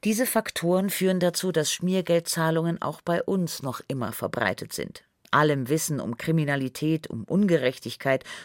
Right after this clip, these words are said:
und wirtschaftlichem Schaden zum Trotz. Denn nicht nur in einzelnen Unternehmen herrscht mitunter eine tolerierende Haltung gegenüber Korruption,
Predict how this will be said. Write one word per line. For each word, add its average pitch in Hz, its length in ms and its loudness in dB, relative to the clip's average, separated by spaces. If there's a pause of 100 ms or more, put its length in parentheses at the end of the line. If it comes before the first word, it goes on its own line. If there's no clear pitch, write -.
und 131 200 -4
wirtschaftlichem 143 640 0
Schaden 143 400 2
zum - 240 -10
Trotz. - 420 -6 (1160)
Denn 208 100 4
nicht 277 200 -2
nur 220 120 2
in 196 80 2
einzelnen 214 460 0
Unternehmen 175 560 0
herrscht 151 360 0
mitunter - 520 -2
eine 143 220 -2
tolerierende 147 800 0
Haltung 139 360 0
gegenüber 131 480 -2
Korruption, 143 760 -2